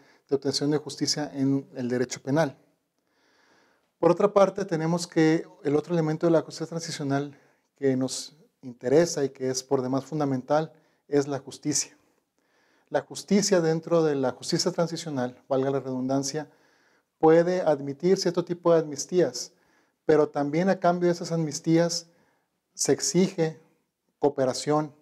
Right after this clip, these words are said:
de los perpetradores y colaboración del Estado en obtener la verdad e incluso en reparar a las víctimas. El tercer elemento, entonces, es la reparación. Las reparaciones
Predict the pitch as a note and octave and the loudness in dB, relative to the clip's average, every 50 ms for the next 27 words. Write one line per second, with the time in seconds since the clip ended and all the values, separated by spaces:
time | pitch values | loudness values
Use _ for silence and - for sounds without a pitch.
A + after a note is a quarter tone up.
0 | _ _ _ _ _ _ _ - D3 C#3+ C#3 - C3+ C3+ - B2+ - B2 B2 A#2+ | _ _ _ _ _ _ _ 0 0 0 0 -2 -8 -6 -6 -12 -10 -8 -6 0
1 | B2+ C3 B2+ A#2+ - - - - - _ _ _ _ _ _ D3+ C#3 - D3+ C#3+ | 2 2 2 0 -2 -10 -12 -12 -12 _ _ _ _ _ _ -8 -4 0 2 2
2 | C#3 C3 C3 C3 B2+ B2 - C#3+ C#3+ D#3 D#3+ D#3 C#3+ - - D#3 D3 D3+ D#3+ E3+ | 2 4 2 0 0 -2 -4 -6 -4 -2 -2 -2 -2 -2 0 0 2 2 2 0
3 | F3 E3+ _ _ _ _ _ _ _ _ _ C#3+ C#3 C#3 C3+ C3+ - C3+ C3 C3+ | -4 -6 _ _ _ _ _ _ _ _ _ -4 -2 -2 -2 -2 -4 -4 -2 0
4 | C#3 C#3+ D3+ D3 D3 C#3+ C#3 C#3+ D#3 E3+ F3 F3 - - C#3+ C#3 C3+ C3 C3+ D3 | 0 2 0 2 2 2 2 2 2 0 0 -4 -10 -8 -6 -6 -6 -6 -2 0
5 | D3+ D#3 D3 - - E3 D#3+ E3 - - C#3+ C3+ C3 A#2+ - B2+ B2 _ B2 A#2 | 0 0 0 0 -2 -2 -2 -2 -8 -8 -6 -6 -6 -6 -8 -14 -10 _ -6 -4
6 | B2 B2+ - - _ _ _ _ _ _ _ D3 C#3 C#3 B2+ - - C#3 C3 - | -4 -4 -6 -8 _ _ _ _ _ _ _ -2 0 0 0 -2 -4 -6 -6 -6
7 | _ - - - - - - - - _ _ _ _ _ _ _ _ _ _ _ | _ -20 -20 -20 -12 -10 -10 -10 -10 _ _ _ _ _ _ _ _ _ _ _
8 | _ _ _ _ _ _ _ _ _ _ _ _ _ _ _ - D3 C#3+ C#3 - | _ _ _ _ _ _ _ _ _ _ _ _ _ _ _ 2 2 2 4 2
9 | D3+ B2+ - - D3 E3+ F#3 F#3 F3 D#3+ D#3 D3+ C#3+ - F3 E3+ E3+ E3 D#3 D3 | 0 2 4 2 4 4 4 4 4 2 0 0 0 0 0 2 2 2 0 0
10 | C#3 E3+ E3+ E3 D3 C3+ C#3 C#3+ C#3+ C3+ C3 B2 - B2+ A#2+ A2+ - - E3+ F3 | 0 -4 -4 -2 0 0 2 2 2 0 0 -2 -4 -4 -4 -2 0 0 2 0
11 | D#3 C3 - _ _ _ _ _ _ _ C#3+ D3 C#3 C3+ C3+ - - C3+ C3 - | 0 -2 -10 _ _ _ _ _ _ _ -2 0 0 0 0 0 0 -2 0 -2
12 | - - G3 G3+ G3+ F3+ E3+ F3 F3 - - | -2 0 2 2 4 2 0 -2 -4 -8 -10